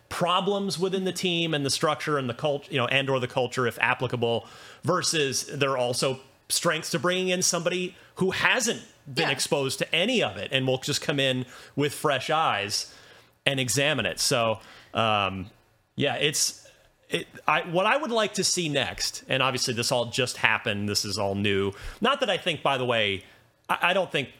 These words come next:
Speaker 1: like, this Bonnie thing happened overnight. I don't think she, you know, came in on Monday morning and called Matt Booty and Phil and said, "You know what? Uh,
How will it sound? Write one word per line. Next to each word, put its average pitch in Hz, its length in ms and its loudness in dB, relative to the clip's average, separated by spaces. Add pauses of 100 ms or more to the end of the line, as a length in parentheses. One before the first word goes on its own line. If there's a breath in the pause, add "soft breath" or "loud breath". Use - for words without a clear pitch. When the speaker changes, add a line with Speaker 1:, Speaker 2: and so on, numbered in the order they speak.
Speaker 1:
like, 107 220 0
this - 220 0
Bonnie 117 460 -2
thing 98 220 -2
happened 101 380 0
overnight. 98 540 -4
I 120 80 2
don't 120 160 -2
think 113 160 -2
she, 101 260 -2
you 117 100 -2
know, 92 120 -2
came 143 260 0
in 117 80 0
on 110 100 2
Monday 113 220 2
morning 107 420 2
and 92 160 -2 (500 loud breath)
called 117 400 0 (100)
Matt 120 380 0
Booty 117 280 0
and 104 120 -2
Phil 107 400 2
and 107 340 0
said, 98 360 -2
"You 156 100 0
know 185 120 2
what? 165 280 0
Uh, 123 300 0